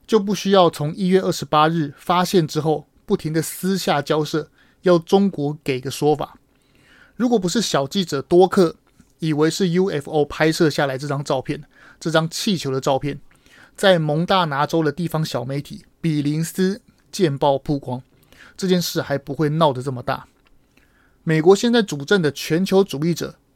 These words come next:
当然希望跟中共合作嘛，就算嘴巴上说要竞争、封锁、围堵，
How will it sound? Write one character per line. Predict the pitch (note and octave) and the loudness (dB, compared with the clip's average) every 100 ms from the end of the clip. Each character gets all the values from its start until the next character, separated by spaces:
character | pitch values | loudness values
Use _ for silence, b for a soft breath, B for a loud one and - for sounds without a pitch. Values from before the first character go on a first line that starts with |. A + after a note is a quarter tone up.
| _ | _
当 | - A3 | -2 0
然 | F3+ | 0
希 | E3+ - | 0 0
望 | F#3 E3+ | 2 2
跟 | D3+ D#3+ | 0 -2
中 | D#3 E3 | -2 -2
共 | E3+ | -2
合 | C3 B2+ B2+ | -4 -8 -6
作 | D3+ D3 | -6 -6
嘛， | D#3+ _ _ _ B B B | -12 _ _ _ B B B
就 | G3 | 0
算 | G3+ | 0
嘴 | F#3+ C#3 | 0 0
巴 | D3 D#3+ | 2 2
上 | F3+ D3 | 2 -2
说 | - | 2
要 | D#3+ | 2
竞 | D3+ G3 D3 | 2 -2 -2
争、 | C3 C#3 D3+ b b b b | 0 0 -2 b b b b
封 | - - A3 A#3 | -8 0 2 2
锁、 | - D3 - _ _ _ - | -2 -10 -10 _ _ _ -2
围 | D3+ F3+ | 0 2
堵， | F3+ | -2